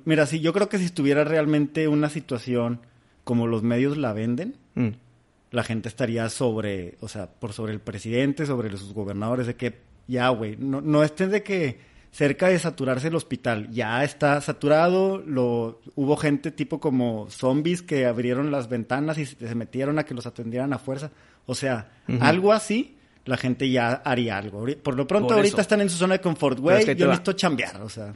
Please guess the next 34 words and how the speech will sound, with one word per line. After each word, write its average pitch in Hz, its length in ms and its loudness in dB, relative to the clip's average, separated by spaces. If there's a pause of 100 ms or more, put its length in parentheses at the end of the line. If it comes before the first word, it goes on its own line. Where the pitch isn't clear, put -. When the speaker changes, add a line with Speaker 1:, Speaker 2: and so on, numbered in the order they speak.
Speaker 2:
Entiendo, 139 460 2
pero 123 300 2
si - 240 -4
ya 143 100 0
estuviera 196 400 4
eso 160 160 2
de 175 80 -2
que 160 80 0
los 117 120 0
zombies 131 180 2
Speaker 1:
Ujú. 135 60 0
Speaker 2:
metiéndose 143 220 -4
por 123 120 0
la 107 60 2
ventana, 110 480 0 (180)
no 135 100 0
Speaker 1:
Ujú. 139 60 2
Speaker 2:
necesitarías 131 340 0
que 160 80 0
el 139 60 -2
pueblo 139 200 2
se 143 120 -4
levante, 107 440 -2
y 110 60 -2
yo 120 140 0
creo 127 160 -2
que 143 80 -4
el 123 60 -2
mismo 120 260 2
gobierno 113 360 2
ya 110 140 0
Speaker 1:
Sí, 131 80 -4
Speaker 2:
actuaría. 110 360 0
Speaker 1:
exacto. - 180 -14